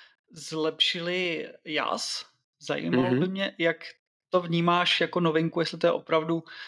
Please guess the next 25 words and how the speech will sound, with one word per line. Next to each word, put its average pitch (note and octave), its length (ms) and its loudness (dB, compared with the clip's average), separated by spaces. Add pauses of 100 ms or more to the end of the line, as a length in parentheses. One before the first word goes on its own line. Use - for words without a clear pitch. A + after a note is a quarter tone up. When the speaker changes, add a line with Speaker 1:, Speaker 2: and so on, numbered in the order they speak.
(140)
Speaker 1:
eh, D#3+ 360 2
něco, D#3+ 320 0
co E3 720 2 (240)
se - 160 -2
bude E3 140 2
hodit. D3 340 -2 (1040)
Speaker 2:
Hele, D#3+ 300 2 (140)
já A2+ 140 4
když A#2+ 160 0
jsem D3+ 200 0
přešel, C3+ 840 2
eh, A#2 260 2
z - 180 -2
S-kových C#3 480 4
hodinek B2+ 460 2
na G#2+ 200 0
Ultry, G2+ 520 2
kde G2 200 0
byl G#2+ 160 4
právě G2+ 340 0
ten A#2 180 -2
velký G#2+ 360 2
rozdíl G#2 380 2
toho A2 200 -4
jasu, G#2+ 440 0